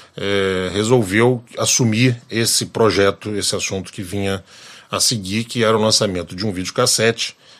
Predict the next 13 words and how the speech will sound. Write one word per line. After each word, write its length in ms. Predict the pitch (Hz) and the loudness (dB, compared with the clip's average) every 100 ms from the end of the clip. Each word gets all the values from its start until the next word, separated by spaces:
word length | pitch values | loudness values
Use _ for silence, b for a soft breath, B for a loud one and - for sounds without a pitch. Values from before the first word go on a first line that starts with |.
| B | B
e 120 | 110 | -4
ele 80 | 123 | 2
chamou, 500 | - 151 127 135 131 - _ | 4 6 8 6 4 -6 _
é, 640 | 92 95 95 92 87 85 82 | -8 -4 -2 -2 -2 -4 -6
a 140 | - 87 | -8 -8
mim, 440 | 90 110 127 135 127 - | -2 2 2 0 -6 -14
e 160 | 95 | -8
a, 220 | 90 85 82 | -6 -6 -6
e 140 | 95 | -8
a 80 | 80 | -8
Cristina 400 | - - - 90 | -6 -6 -4 -6
foi 180 | - 95 | -6 -6
junto, 480 | 90 101 120 - | -2 0 -2 -6